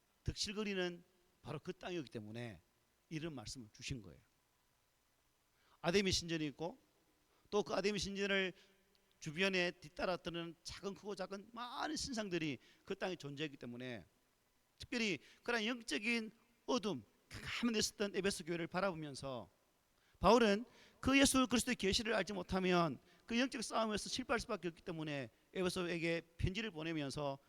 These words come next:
그들에게 말씀을 준 거예요. 에베소 일 장 십 칠 절 보면 이렇게 말합니다. "우리 주 예수 그리스도의 하나님,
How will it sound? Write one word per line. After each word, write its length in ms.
그들에게 580
말씀을 480
준 220
거예요. 220
에베소 460
일 120
장 140
십 160
칠 80
절 120
보면 120
이렇게 140
말합니다. 520
"우리 160
주 120
예수 180
그리스도의 340
하나님, 480